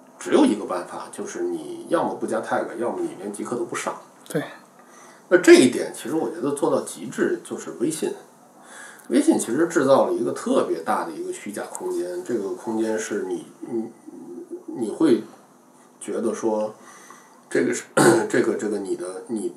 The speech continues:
Speaker 1: 你面向的这个社会的这些个体都还好，大家可能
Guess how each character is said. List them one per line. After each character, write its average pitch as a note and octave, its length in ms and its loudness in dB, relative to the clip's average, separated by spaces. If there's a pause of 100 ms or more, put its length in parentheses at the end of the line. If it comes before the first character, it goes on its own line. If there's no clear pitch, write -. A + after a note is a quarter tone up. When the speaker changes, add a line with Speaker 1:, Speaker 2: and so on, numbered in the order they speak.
Speaker 1:
你 G#2+ 220 0
面 D3+ 140 6
向 C#3+ 200 2
的 G#2 80 0
这 F#2+ 40 -2
个 - 80 -8
社 - 160 -4
会 G#2 260 0
的 D#2+ 260 -6 (760)
这 - 80 -6
些 G#2 180 -2
个 G#2+ 200 0
体 - 300 -8
都 B2 160 6
还 A2 120 0
好， - 280 -6
大 G#2 100 -2
家 G2 140 -2
可 - 100 -10
能 - 260 -10